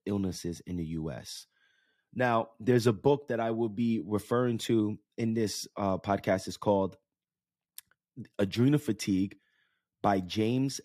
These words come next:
L. Wilson. James L. Wilson, W I L S O N. You can look that up. So one thing that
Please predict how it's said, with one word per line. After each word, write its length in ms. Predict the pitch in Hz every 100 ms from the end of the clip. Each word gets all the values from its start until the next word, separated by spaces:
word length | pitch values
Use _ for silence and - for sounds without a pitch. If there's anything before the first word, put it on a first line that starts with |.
| -
L. 440 | 107 117 139 139 _ -
Wilson. 640 | 101 98 - 82 76 - -
James 680 | 82 104 104 127 160 156 - _ _ _ _ _ _ -
L. 500 | 98 98 120 151 151 _ _ -
Wilson, 1160 | 80 92 104 101 - _ - - 92 78 58 50
W 280 | 90 101 104
I 240 | - 95 -
L 300 | 85 87 92 -
S 200 | 87 -
O 160 | 78 78
N. 220 | 71 - _ _ _ _ _ _ -
You 80 |
can 100 | -
look 140 | 73 -
that 160 | 67
up. 140 | 60 - _ _ _ _ _ _ _ _ _ _ _ _ _ _
So 400 | - 156 139 135 _ _ _ _ -
one 260 | 120 190
thing 200 | 214 208
that 260 | 165 143